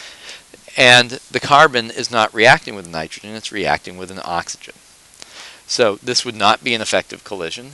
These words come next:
and this would be an effective collision. Now we can look at concentration effects on a molecular level. Here I have a reactant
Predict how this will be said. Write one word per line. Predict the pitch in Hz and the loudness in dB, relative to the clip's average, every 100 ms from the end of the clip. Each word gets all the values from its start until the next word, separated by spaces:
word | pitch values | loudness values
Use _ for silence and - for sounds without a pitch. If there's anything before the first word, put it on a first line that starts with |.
| - | -8
and | 110 98 | -8 -6
this | 98 - | -8 -8
would | 165 135 | -8 -6
be | 95 | -4
an | 87 | -4
effective | 80 76 - - | -6 -8 -8 -18
collision. | - 50 - - _ - - - _ - - - _ - - _ _ _ _ _ _ _ _ _ _ _ _ _ _ _ _ _ _ _ _ _ _ _ _ _ _ - - - | -12 -12 -12 -18 _ -20 -20 -20 _ -20 -20 -20 _ -20 -20 _ _ _ _ _ _ _ _ _ _ _ _ _ _ _ _ _ _ _ _ _ _ _ _ _ _ -20 -18 2
Now | 139 165 | 4 4
we | 165 | 2
can | 156 | -2
look | 123 | 4
at | 127 - _ _ | 4 2 _ _
concentration | - 151 - 143 - 170 - 123 | 0 2 2 0 2 2 2 -4
effects | - 95 - - - | -2 0 2 -2 0
on | 120 107 104 98 110 | 2 4 2 0 -4
a | 104 | -4
molecular | 98 92 - 95 90 | -2 -2 -4 -8 -4
level. | 87 82 - _ - - - - - - | -4 -4 -8 _ -20 -20 -18 -16 -16 -8
Here | 180 185 | 2 4
I | 175 | 4
have | 143 120 120 120 - _ _ - _ _ - | 4 6 6 4 -2 _ _ -20 _ _ -2
a | 120 | 0
reactant | 113 104 117 - 135 | 4 6 6 4 -6